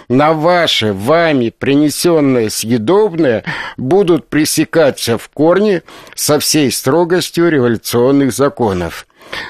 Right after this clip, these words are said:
Для охраны мобилизованы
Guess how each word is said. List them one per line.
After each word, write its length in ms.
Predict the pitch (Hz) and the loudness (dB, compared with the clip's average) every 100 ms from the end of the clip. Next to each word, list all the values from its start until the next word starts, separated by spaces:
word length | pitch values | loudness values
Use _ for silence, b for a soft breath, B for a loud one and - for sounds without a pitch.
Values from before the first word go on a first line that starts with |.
| - | -6
Для 300 | 110 170 214 | 0 2 2
охраны 760 | - 180 165 147 135 127 120 107 | 2 2 2 2 2 0 -2 -4
мобилизованы 1160 | 123 131 160 160 180 190 135 156 135 123 120 | -2 0 0 0 0 0 2 2 2 2 0